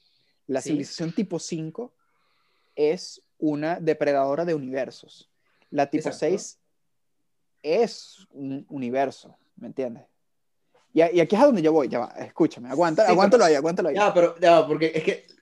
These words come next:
Speaker 2: eh, lo que pasa es que tengo una pregunta para ver, ¿ustedes no les suena un poco la definición del tipo seis? Un contenido de media que hayan visto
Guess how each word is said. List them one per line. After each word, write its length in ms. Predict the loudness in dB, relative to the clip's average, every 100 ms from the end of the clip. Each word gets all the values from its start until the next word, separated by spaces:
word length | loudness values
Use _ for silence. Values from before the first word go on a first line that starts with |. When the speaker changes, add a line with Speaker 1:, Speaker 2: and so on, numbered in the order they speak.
| _ -20
Speaker 2:
eh, 80 | -18 0
lo 180 | 0
que 80 | 2
pasa 220 | 2 2
es 60 | 0
que 60 | -2
tengo 280 | 0 0 0
una 240 | 0 0
pregunta 520 | 0 0 -2 -2 -6 -8 -20 -20 _ _ _ _ 0
para 180 | 4 4
ver, 220 | 4 2
¿ustedes 260 | 0 0 0
no 80 | 0
les 180 | 0
suena 500 | -2 -2 0 2 0
un 160 | -2 0
poco 300 | 2 2 2
la 80 | 2
definición 500 | 2 0 -6 -6 -6
del 140 | -6
tipo 220 | -6 -8 -6
seis? 260 | -6 -8 _ _ _ _ -20 -20 _
Un 380 | -4 -2 -4 -8 _ _
contenido 720 | 0 2 2 2 2 0 -4
de 160 | -6 -4
media 560 | -2 0 0 -2 -4 -14 _ _
que 120 | -2
hayan 240 | 0 0 0
visto 580 | -4 -4 -6 -6 -6